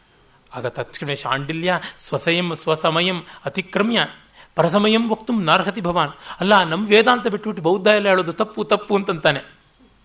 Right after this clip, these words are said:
"ಅಸ್ಮಾಕಂ ಬುದ್ಧಂ ಧರ್ಮಂ ಸಂಘಂ ಶರಣಂ ಗಚ್ಚಾಮಿ" ಅಂತಂದ್ಬಿಡ್ತಾನೆ. "ಇಲ್ಲ, ಇಲ್ಲ, ಇದನ್ನು ಬಿಟ್ಬಿಡು" ಅಂತ. ಆಗ ಅವನು ಹೇಳ್ತಾನೆ, "ಭಗವನ್ ಅಹಂ ಸುಸಮಾಹಿತಃ ಓದನಂ ಚಿಂತೆಯಾಮಿ."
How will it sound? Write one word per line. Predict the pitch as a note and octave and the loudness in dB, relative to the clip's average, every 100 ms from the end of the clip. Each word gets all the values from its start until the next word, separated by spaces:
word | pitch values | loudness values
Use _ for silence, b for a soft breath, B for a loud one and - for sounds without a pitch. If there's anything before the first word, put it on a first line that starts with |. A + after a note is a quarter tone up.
| _ _ _ _ B B | _ _ _ _ B B
"ಅಸ್ಮಾಕಂ | D#3+ - C3+ C#3 E3 D#3 | -6 0 0 0 0 -6
ಬುದ್ಧಂ | D#3 D3 C3 C#3 C#3 | -6 -8 -8 -8 -4
ಧರ್ಮಂ | D#3 E3+ D#3+ | -4 -2 -6
ಸಂಘಂ | D#3 D#3 C#3 C3+ C#3+ | -6 -8 -6 -6 -6
ಶರಣಂ | E3 D#3 C#3+ | -6 -4 -6
ಗಚ್ಚಾಮಿ" | D#3 E3+ - E3+ E3 E3 | -6 -4 2 4 4 0
ಅಂತಂದ್ಬಿಡ್ತಾನೆ. | E3 E3 D3+ D3 - C#3 - - - _ _ _ _ _ _ _ _ | -6 -8 -6 -6 -6 -6 -8 -20 -20 _ _ _ _ _ _ _ _
"ಇಲ್ಲ, | - D3 | -2 2
ಇಲ್ಲ, | C3 B2 A#2+ B B | 2 2 -2 B B
ಇದನ್ನು | D3+ C3 | -6 -6
ಬಿಟ್ಬಿಡು" | C#3+ D#3+ D3 | -6 -4 -4
ಅಂತ. | C3+ - - _ _ _ _ _ _ _ _ _ _ _ _ | -4 -12 -20 _ _ _ _ _ _ _ _ _ _ _ _
ಆಗ | B2+ C#3+ | -4 2
ಅವನು | C#3+ C3 | 2 2
ಹೇಳ್ತಾನೆ, | C#3 C#3 C#3 C3+ - _ b - | -2 -4 -6 -8 -14 _ b -6
"ಭಗವನ್ | C3 D#3 F3+ G3+ F#3 B E3 | -2 0 0 -4 -8 B 2
ಅಹಂ | D#3 D3+ | 2 0
ಸುಸಮಾಹಿತಃ | - G3+ G#3 G#3+ G3 G3 F#3 | -4 -2 2 4 4 4 4
ಓದನಂ | F#3 D#3 F#3+ G3 G#3 | 4 2 2 2 0
ಚಿಂತೆಯಾಮಿ." | F#3+ E3+ E3 D#3 C3+ | -6 -4 0 0 0